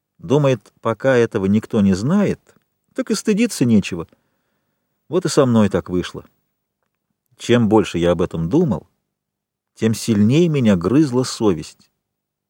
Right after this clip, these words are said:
Я чувствовал себя прям-таки дрянью, последним негодяем и подлецом. И, наконец, меня осенило.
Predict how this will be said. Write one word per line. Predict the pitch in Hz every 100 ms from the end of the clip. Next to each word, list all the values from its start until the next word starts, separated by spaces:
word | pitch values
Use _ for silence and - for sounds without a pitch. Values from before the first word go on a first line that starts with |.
| -
Я | 92 175
чувствовал | - 190 - 135 131
себя | - 156 180
прям-таки | 143 165 147 160 147 - - _ _ _ _ -
дрянью, | 95 190 170 95 76 - - _ _ _ _ _ _
последним | 147 - 190 202 151 151
негодяем | 151 139 147 113 190 226 147 82 _ _ -
и |
подлецом. | 151 170 185 202 - 139 - _ _ _ _ _ _ _ _ _ _ _ _ _ _ _ _
И, | 113
наконец, | 127 120 135 156 233 -
меня | 180 190 208
осенило. | 196 - 220 165 82